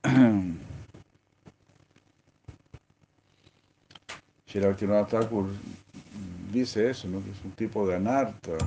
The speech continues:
estar satisfecho, eh, antes de haber llegado a la meta, sin haber llegado a la meta.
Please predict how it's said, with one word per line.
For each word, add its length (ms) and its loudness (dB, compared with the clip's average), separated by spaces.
estar 260 -8
satisfecho, 880 -8
eh, 160 -8
antes 240 -2
de 80 6
haber 140 6
llegado 320 4
a 20 0
la 100 2
meta, 360 -4
sin 240 -6
haber 160 0
llegado 300 -2
a 20 -4
la 80 -8
meta. 200 -10